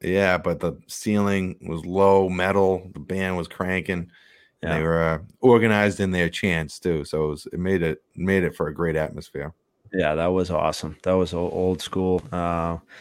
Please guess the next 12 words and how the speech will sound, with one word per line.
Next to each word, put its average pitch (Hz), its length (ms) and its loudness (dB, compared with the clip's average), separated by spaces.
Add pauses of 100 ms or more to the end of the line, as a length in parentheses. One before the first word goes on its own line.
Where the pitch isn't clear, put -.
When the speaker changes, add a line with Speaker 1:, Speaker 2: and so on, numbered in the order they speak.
(240)
Speaker 2:
good 107 180 4
stuff. 113 260 6
And 104 160 6
what 123 140 8
was 139 160 6
the 107 80 4
best 104 480 2
national 98 580 0
anthem 92 420 -2
you 90 220 0
ever 92 320 2
heard? 90 480 -2